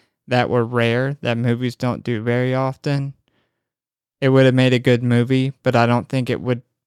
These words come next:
be still talked about today as much if it wasn't for the awesome special effects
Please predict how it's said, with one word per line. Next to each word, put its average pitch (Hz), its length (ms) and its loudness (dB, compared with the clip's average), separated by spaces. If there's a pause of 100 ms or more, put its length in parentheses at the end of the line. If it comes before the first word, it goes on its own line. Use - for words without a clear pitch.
(180)
be 123 280 0
still 127 360 -2
talked 117 380 -2
about 110 320 -2
today 117 400 0
as 110 160 -4
much 120 580 -4
if 127 160 -8
it 107 80 -4
wasn't 123 380 -2
for 117 540 -2 (840)
the 127 640 0
awesome 120 500 -2 (120)
special 123 500 -2
effects 120 560 -6